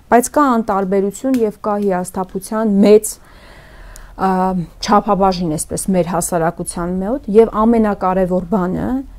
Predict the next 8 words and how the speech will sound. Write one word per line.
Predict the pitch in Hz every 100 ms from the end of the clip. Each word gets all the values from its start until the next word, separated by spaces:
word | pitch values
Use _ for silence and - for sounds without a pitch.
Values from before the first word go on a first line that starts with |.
| -
որ | - 185 208 214 214 - - - -
այդ | - 196 196
անտարբերությունը | - 185 185 185 190 180 - 196 180
և | 180 175
հիասթափությունը | 185 180 - 180 - - 214 214
մենք | 202 190 196 196 - - -
վերափոխենք, | 165 208 196 196 185 - 196 - 202 214 247 - - - - -
ա, | - 180